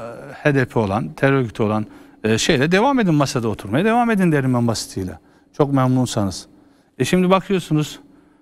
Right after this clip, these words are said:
e, Meral Hanım son günlerde, e, H D P eş genel başkanlarından birisiyle, e, birbirlerine yükseliyorlar. Yani birbirlerine, e,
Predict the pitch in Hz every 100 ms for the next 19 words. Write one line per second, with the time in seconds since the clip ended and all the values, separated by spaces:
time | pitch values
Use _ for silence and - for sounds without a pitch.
0 | _ - 117 120 151 151 156 151 156 139
1 | - 151 143 131 110 107 160 170 - -
2 | _ _ _ _ _ 117 143 147 139 143
3 | 143 - 139 135 131 - 131 123 120 120
4 | 117 127 120 - 107 202 - - - _
5 | _ 113 117 117 151 170 165 165 175 -
6 | 165 156 135 101 87 - - - - 120
7 | 107 110 104 - - - - 139 135 131
8 | 120 135 180 - 123 120 117 120